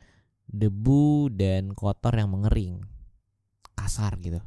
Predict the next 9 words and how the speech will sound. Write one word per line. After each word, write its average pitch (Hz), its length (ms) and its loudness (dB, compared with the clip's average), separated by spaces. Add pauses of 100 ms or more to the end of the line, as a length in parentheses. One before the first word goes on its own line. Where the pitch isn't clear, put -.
(720)
Seperti 107 400 2
sudah 98 240 4
dibiarkan 95 640 2
lama 90 240 0
sekali 98 480 2
kosong 110 640 2
tanpa 87 400 -2
dibersihkan. 87 960 -4 (2500)
Begitu, 147 800 2